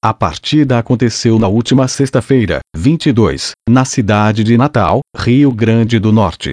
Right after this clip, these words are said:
e a Facisa terminou em primeiro lugar na chave B do grupo dois, com duas vitórias. A Copa Brasil Nordeste dará ao campeão e ao vice a vaga na Supercopa Brasil,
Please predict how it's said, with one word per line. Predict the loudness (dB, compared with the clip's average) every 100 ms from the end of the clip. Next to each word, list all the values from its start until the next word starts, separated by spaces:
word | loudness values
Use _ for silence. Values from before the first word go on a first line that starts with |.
| -2
e | 0
a | 0
Facisa | -4 -4 -2 0 0
terminou | 2 0 2 2 2 2
em | 2
primeiro | 2 2 2 2 2
lugar | 0 0 0 0
na | -2
chave | 0 0 0 0
B | 0 0
do | 0
grupo | 0 0 0
dois, | 2 2 2 -4 -14 _
com | 0 0
duas | 2 0 0
vitórias. | -2 0 0 0 -4 -6 -8 -10 _ _ _ _ _ _ _ -6
A | -2
Copa | 0 0 0 0
Brasil | 0 0 2 2
Nordeste | 2 2 0 0 -2 -2 -2 -2
dará | 0 0 2
ao | 0 0
campeão | 0 0 2 2 4
e | 2
ao | 2
vice | 0 -2 0 -2
a |
vaga | 0 0 0 0
na | 0
Supercopa | 0 0 0 0 0 0 0
Brasil, | 0 0 0